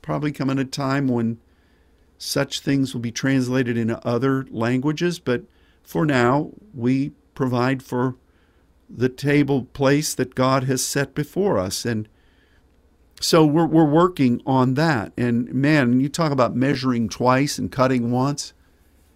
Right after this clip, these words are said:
I don't know how many times I've sat down with the laptop and gone through those pots and gone through and then rearranged them and then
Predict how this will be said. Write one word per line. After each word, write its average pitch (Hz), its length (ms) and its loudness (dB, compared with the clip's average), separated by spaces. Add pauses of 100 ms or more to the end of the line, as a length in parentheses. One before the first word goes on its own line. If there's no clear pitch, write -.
(640)
I 147 120 -4
don't 160 140 4
know 151 60 4
how 156 180 4
many 165 200 2
times 156 360 0
I've 123 220 0
sat 127 400 -6
down 104 580 -2 (800)
with 117 260 -4
the 123 80 -4
laptop - 720 0 (1120)
and 98 180 -2
gone 104 180 0
through 131 260 0
those 123 240 2
pots - 580 -4 (920)
and 107 200 -4
gone 113 200 0
through - 140 -4
and 110 140 0
then 101 180 -2
rearranged 127 680 2
them 85 140 -4
and 98 120 -4
then 104 200 -4